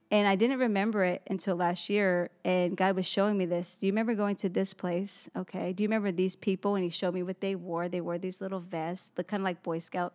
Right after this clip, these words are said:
type of vests. And he was like, "Do you remember you guys used to do this activities, play games?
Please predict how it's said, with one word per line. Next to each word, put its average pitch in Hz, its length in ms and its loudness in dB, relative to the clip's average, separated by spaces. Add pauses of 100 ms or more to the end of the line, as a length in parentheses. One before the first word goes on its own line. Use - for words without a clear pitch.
(160)
type 190 200 -4
of 175 80 -4
vests. 175 320 -4 (640)
And 196 380 4
he 202 80 4
was 190 140 -2
like, 180 160 0
"Do 208 80 0
you 202 40 2
remember 208 200 0
you 214 100 0
guys 190 180 2
used 185 140 -4
to 196 80 -4
do 190 140 0
this 185 240 -4
activities, 196 720 -2
play 170 240 -4
games? 196 540 0